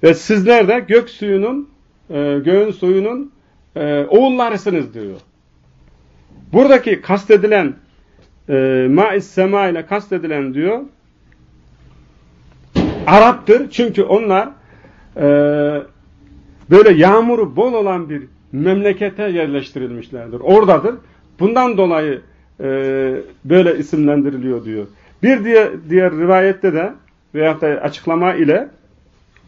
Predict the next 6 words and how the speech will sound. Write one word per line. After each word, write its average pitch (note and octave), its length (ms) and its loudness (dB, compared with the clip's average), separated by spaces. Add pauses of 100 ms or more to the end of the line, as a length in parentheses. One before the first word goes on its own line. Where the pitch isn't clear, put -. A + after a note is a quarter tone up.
(360)
bununla B3 340 6
kastedilen A#3 720 -4
zemzem F3 480 2
suyudur C3+ 440 -4
diyorlar. G2 260 -20 (1800)
Yani, E3 340 4